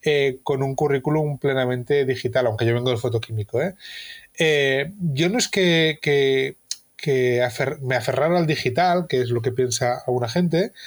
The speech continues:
sino que es que por el, el, la edad que tenía y en el momento que me mete-, me metí yo en el, en el H D, yo me fui a Estados Unidos a, a estudiar cinematografía digital, eh, en el año noventa y nueve, en el año dos mil, no me acuerdo,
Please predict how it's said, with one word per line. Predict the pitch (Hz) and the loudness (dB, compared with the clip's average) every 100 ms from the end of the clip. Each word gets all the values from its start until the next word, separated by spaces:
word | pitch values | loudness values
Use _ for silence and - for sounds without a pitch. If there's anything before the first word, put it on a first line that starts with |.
| - - - _ _ _ | -16 -16 -18 _ _ _
sino | - - - 160 170 | -4 0 2 2 2
que | 160 160 | 2 2
es | - | 2
que | - 151 | 0 0
por | 156 | 2
el, | 151 151 147 147 143 143 143 | 4 4 4 4 2 2 0
el, | 135 135 131 131 | 0 0 0 2
la | 135 | 4
edad | 143 165 | 2 2
que | 202 | -2
tenía | 190 185 185 175 143 | 0 2 4 4 4
y | |
en | 131 | 2
el | 127 | 2
momento | 135 135 | 0 0
que | 160 | -2
me | 156 | 0
mete-, | 147 139 151 151 | -2 -2 0 0
me | 143 | -2
metí | 131 127 | -2 0
yo | 147 147 | 0 2
en | 143 | 0
el, | 135 127 127 | 0 -2 -2
en | 120 117 113 | -6 -8 -6
el | 113 | 0
H | 135 - 131 | 0 0 2
D, | 165 196 | 2 2
yo | 139 | 0
me | 127 | -2
fui | 135 | -4
a | |
Estados | - 131 123 | -2 -2 0
Unidos | 127 123 | 0 0
a, | 127 127 120 | 0 0 -2
a | |
estudiar | 120 - 123 123 | -4 0 0 0
cinematografía | - 120 127 127 | -2 -4 -4 0
digital, | 190 190 - 131 131 127 - - - - _ _ | 0 -2 -2 0 0 -2 -10 -20 -20 -20 _ _
eh, | 147 139 123 117 - - _ | -2 0 2 0 -2 -8 _
en | 123 | -4
el | 120 | -2
año | 127 127 | 0 0
noventa | 127 117 117 | -2 -2 -2
y | |
nueve, | 117 156 190 | 0 0 0
en | 139 | 0
el | |
año | 123 123 | 0 0
dos | 117 | 0
mil, | 113 156 | 0 0
no | 127 | 0
me | |
acuerdo, | 113 143 180 | 0 -2 -2